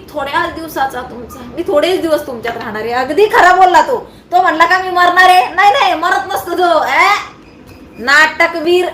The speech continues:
याला आहे ना लय मोठे पुरस्कार द्याव नाटकं करायची. तो काय करणार? तो येरवड्यात जाणार.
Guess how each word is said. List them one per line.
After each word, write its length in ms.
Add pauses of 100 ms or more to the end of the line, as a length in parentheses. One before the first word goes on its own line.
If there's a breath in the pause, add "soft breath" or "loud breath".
(160)
याला 260
आहे 140
ना 180
लय 140
मोठे 300
पुरस्कार 600
द्याव 200 (420)
नाटकं 440
करायची. 480 (600)
तो 100
काय 260
करणार? 680 (280)
तो 80
येरवड्यात 480
जाणार. 400